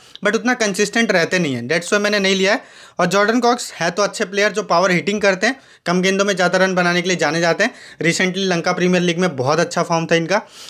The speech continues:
but यहाँ पे अभी बैटिंग पोजीशन ढंग से फिक्स ना होने के चलते मैंने टॉम बेंटन को लिया, क्योंकि ये हमारे लिए एक सेफ पिक रहेंगे स्मॉल लीग के पॉइंट ऑफ व्यू से। ओपन कर रहे हैं,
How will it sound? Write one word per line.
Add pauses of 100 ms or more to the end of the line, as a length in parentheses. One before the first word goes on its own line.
(140)
but
यहाँ
पे
अभी
बैटिंग (480)
पोजीशन (280)
ढंग
से
फिक्स
ना
होने
के
चलते (300)
मैंने
टॉम
बेंटन
को
लिया,
क्योंकि
ये
हमारे
लिए
एक
सेफ
पिक
रहेंगे
स्मॉल
लीग
के
पॉइंट
ऑफ
व्यू
से। (320)
ओपन
कर
रहे
हैं,